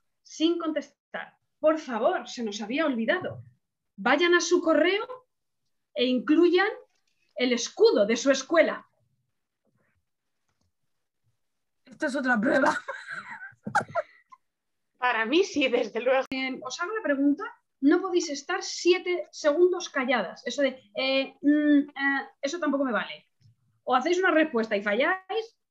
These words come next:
Speaker 1: o, o respondéis bien, o respondéis a medias, porque hay algunas que son un poquito largas, ¿vale? Entonces, del uno al cinco ya he pensado un número. Yaiza, dime uno.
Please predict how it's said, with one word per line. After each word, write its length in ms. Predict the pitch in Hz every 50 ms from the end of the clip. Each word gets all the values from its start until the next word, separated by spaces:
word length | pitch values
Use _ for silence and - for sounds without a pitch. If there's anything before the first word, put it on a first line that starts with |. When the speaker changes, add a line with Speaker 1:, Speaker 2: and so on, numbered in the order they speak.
| _ -
Speaker 1:
o, 380 | - 220 220 208 208 - - -
o 140 | - 214
respondéis 440 | 208 214 220 214 208 208 202 202 196
bien, 460 | 233 349 427 381 254 185 - - - _ _ _ _
o 120 | - 240 240
respondéis 400 | 240 - 226 226 254 269 277 269
a 40 | 285
medias, 280 | 330 359 320 220 -
porque 200 | - 220 - 254
hay 60 | 247
algunas 280 | 254 269 269 285 285 285
que 60 | 269
son 180 | - 254 262 254
un 60 | 233
poquito 260 | 247 - _ 254 254
largas, 380 | 240 170 156 156 139 - - _
¿vale? 380 | - 208 208 294 349 427 - _ _ _ _ _ _ _ _ _ _ _ _ _ _ _ _ _ _ _ _
Entonces, 760 | - 269 285 311 311 302 262 - - 208 - - - - _ _ _ _ _ _ _ _ _ _ _ _ _ _ _ _ _ _ _ _ _ _ _ _ _ _ _ _ _ _ _ _ _
del 200 | - 226 247 285
uno 120 | 302 330 330
al 80 | 320
cinco 200 | 339 392 349 370
ya 100 | 302 311
he 20 | 311
pensado 300 | 330 320 302 302 302 285
un 80 | 247
número. 240 | 180 175 180 185 190
Yaiza, 320 | 214 285 285 277 262 226
dime 240 | 233 302 311 285 202
uno. 400 | 175 175 170 170 165 - - _